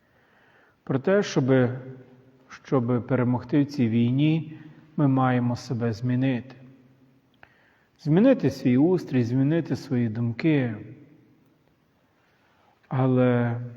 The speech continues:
для чого це все потрібно? Навіщо себе міняти? А зрештою, я скажу так:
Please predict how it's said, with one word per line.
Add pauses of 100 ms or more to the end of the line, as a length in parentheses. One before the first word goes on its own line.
(480)
для
чого (480)
це
все
потрібно? (2000)
Навіщо
себе
міняти?
А
зрештою,
я
скажу
так: